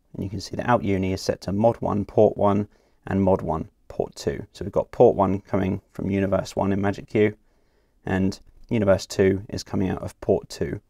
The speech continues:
on our to Universe interface. So now if I connect this up to my fixture that I've got here, like so, I've got a pre-recorded cue here.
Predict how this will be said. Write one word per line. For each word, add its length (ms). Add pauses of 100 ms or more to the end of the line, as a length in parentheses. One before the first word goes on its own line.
on 120
our 260
to 160
Universe 400
interface. 600 (840)
So 120
now 100
if 100
I 60
connect 260
this 160
up 120
to 100
my 80
fixture 380
that 100
I've 100
got 200
here, 180 (1900)
like 160
so, 260 (920)
I've 80
got 120
a 20
pre-recorded 680
cue 200
here. 300